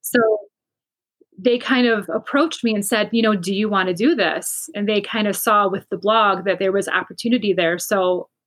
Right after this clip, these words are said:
I jumped right in and we did a pilot season. We only put out five episodes because the last one kinda got cut short because of covid. But we definitely wanna do season two, and I would love to keep going with this.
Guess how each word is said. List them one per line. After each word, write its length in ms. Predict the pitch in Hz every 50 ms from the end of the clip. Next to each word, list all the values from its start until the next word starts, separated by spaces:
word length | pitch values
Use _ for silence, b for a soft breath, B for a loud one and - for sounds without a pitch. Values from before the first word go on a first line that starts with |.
| -
I 240 | 196 196 202 196 185 180 170 151
jumped 320 | - 214 202 226 240 -
right 200 | 233 208 190 185
in 340 | 196 208 202 196 190 190 185 B B B B B B _ _ _ -
and 120 | 214 208 196
we 120 | 208 202
did 140 | 202 196 185
a 60 | 190
pilot 380 | 190 - - 196 208 208 185 -
season. 580 | - - 196 185 170 175 175 175 175 180 196 - B B B B B
We 100 | 214 226
only 180 | 233 240 254 269
put 180 | 254 - 254 240
out 280 | 226 220 214 214 -
five 240 | - 226 214 214 214
episodes 680 | - 196 202 - 220 - - 208 190 190 185 180 175 -
because 680 | - 185 - - - 190 185 185 180 175 175 - - _ -
the 180 | 190 180 180
last 400 | 170 180 180 180 175 - - -
one 280 | - 190 185 180 175 175
kinda 240 | - - 208 180 180
got 220 | 180 180 160 - - -
cut 200 | - - 185 -
short 300 | - - 202 185 185 185
because 520 | - - - - 185 170 170 170 - - - -
of 160 | 220 220 208
covid. 460 | - - 185 175 160 170 165 160 165 - - -
But 520 | 180 277 269 254 233 220 220 233 - - _ _ _ -
we 640 | 233 233 240 226 226 226 226 220 220 214 214 - - - - -
definitely 360 | 185 220 233 240 - 277 254
wanna 180 | 240 233 214 196
do 140 | 196 214 196
season 380 | - - 208 208 175 185 196
two, 280 | - - 214 202 202 202
and 120 | 190 185 -
I 140 | 196 202 220
would 120 | 233 233 214
love 160 | 220 208 185
to 60 | 202
keep 180 | - - 190 175
going 260 | - 190 180 185 185
with 120 | 175 170 -
this. 420 | - 156 - - - - - -